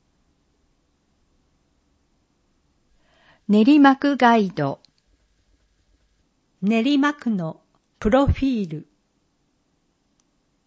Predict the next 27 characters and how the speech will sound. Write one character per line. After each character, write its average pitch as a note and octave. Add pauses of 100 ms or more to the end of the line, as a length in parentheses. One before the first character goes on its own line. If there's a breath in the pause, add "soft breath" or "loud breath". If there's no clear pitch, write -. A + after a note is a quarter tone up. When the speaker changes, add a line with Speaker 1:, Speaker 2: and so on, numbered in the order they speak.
(600)
Speaker 2:
誕 C4+
生。 G#3+ (2500)
練 A#3
馬 D#4
区 A#3+
は F#3 (220)
昭 D4+
和 D4+
二 D#4+
十 A#3
二 G#3+
年 F3+
八 -
月 D4 (200)
一 B3+
日 B3
に F3+ (540)
板 C#4
橋 D4+ (220)
区 A#3
か G3+
ら F#3
分 C#4+
離 B3 (180)
独 G#3
立 B3
し、 -